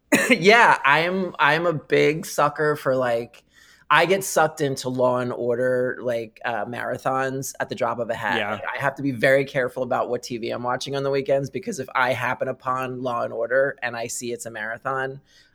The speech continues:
Speaker 1: I'm not moving for the rest of the day. I'll just text
Speaker 2: <laughs>
Speaker 1: everyone, like, "Thanks, but no thanks. I can't come to your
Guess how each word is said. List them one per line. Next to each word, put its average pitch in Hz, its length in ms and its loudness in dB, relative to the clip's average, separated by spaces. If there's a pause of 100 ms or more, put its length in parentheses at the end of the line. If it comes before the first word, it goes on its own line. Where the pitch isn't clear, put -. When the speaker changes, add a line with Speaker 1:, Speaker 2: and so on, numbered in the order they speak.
(120)
Speaker 1:
I'm 127 160 0
not 110 240 -2
moving 107 320 -8
for 104 140 -12
the 95 100 -8
rest 92 260 -8
of 98 60 -14
the 101 60 -12
day. 90 480 -10
I'll 113 100 -6
just 113 220 -10
text - 280 -14
Speaker 2:
<laughs> 110 60 -6
Speaker 1:
everyone, 113 420 -14
like, 113 400 -6 (420)
"Thanks, 135 280 -2
but 131 160 -4
no 127 100 -2
thanks. 117 380 -6
I 117 60 -2
can't 113 280 -12
come 113 200 -10
to - 160 -10
your 113 360 -6